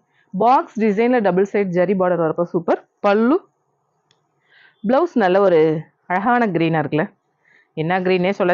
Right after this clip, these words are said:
தெரியல, நிறைய கலர்ஸ் வருது. இதோட பிரைஸ் ஃபோர் ஃபிஃப்டி only. அழகான நல்ல ஒரு, இது என்ன கலர்? லைட், லைட் பேஸ்டல் பிங்க், நல்ல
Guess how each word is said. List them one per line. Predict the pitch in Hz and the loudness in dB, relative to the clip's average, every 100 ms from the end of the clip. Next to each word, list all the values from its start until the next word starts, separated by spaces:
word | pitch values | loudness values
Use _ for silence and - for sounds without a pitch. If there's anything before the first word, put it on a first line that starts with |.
| 180 | 0
தெரியல, | 170 170 170 | 0 0 0
நிறைய | 147 160 180 180 | 0 0 -2 -2
கலர்ஸ் | 170 202 - 185 | -2 -4 -4 -4
வருது. | 175 170 - _ _ - - | -2 -4 -6 _ _ -8 -2
இதோட | 185 175 175 - | 0 0 0 -2
பிரைஸ் | 330 - _ _ _ - | -4 -4 _ _ _ -4
ஃபோர் | 330 320 | -2 -2
ஃபிஃப்டி | 311 - 285 269 196 | -4 -4 -2 -2 -2
only. | 165 135 123 - - | -2 -4 -6 -2 8
அழகான | 302 320 359 359 285 | 10 12 12 12 10
நல்ல | 240 254 220 | 10 8 6
ஒரு, | 190 170 147 165 160 _ _ _ _ _ _ _ _ _ _ _ _ _ | 6 6 4 2 -4 _ _ _ _ _ _ _ _ _ _ _ _ _
இது | 196 185 | -6 -2
என்ன | 190 208 | -2 -2
கலர்? | 196 185 185 - - 190 | -2 -2 -6 -12 -4 -2
லைட், | 208 208 220 208 190 | 2 0 0 0 2
லைட் | 190 196 - 196 | 2 0 -2 -4
பேஸ்டல் | 170 - 190 165 156 143 - 208 | -4 -2 -2 0 0 -2 -4 -2
பிங்க், | 208 240 - _ _ _ _ _ _ _ _ _ _ _ _ _ _ _ _ _ _ _ _ _ - _ - | 0 -2 -10 _ _ _ _ _ _ _ _ _ _ _ _ _ _ _ _ _ _ _ _ _ -20 _ -4
நல்ல | 208 | 2